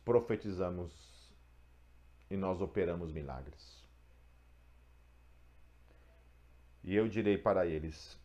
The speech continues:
Apartai-vos de mim, vós que praticais a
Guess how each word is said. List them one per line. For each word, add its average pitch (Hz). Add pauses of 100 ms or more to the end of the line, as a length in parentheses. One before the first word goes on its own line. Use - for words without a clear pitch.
(520)
Apartai-vos 120
de 113
mim, 90 (240)
vós 95
que -
praticais 76 (180)
a 73